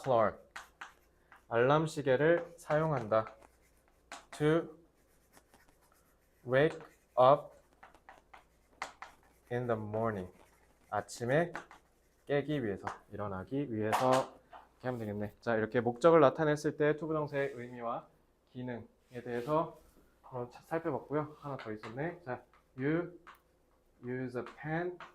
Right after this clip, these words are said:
to write things 라고 하면 되죠.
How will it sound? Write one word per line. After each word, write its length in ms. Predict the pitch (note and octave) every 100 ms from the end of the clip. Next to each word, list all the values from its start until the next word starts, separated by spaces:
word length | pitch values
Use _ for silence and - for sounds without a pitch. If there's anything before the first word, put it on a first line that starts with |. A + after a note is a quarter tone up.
| _ - _ _ _ _ _ _ _ _ _ - - _ - _
to 340 | C#3+ C#3+ D#3 D#3 - - _ _ _ - _ _ _ - - _
write 480 | G#2 G2 G2+ B2 C#3+ - _ _ - - - - - - _ _ _ _ _ _ - - - -
things 580 | - E3+ D3+ A2+ - - _ _ _ _ _ _ _ _ - - - _ _ -
라고 140 | G#2+
하면 120 | B2 G#2
되죠. 280 | A2+ D#3+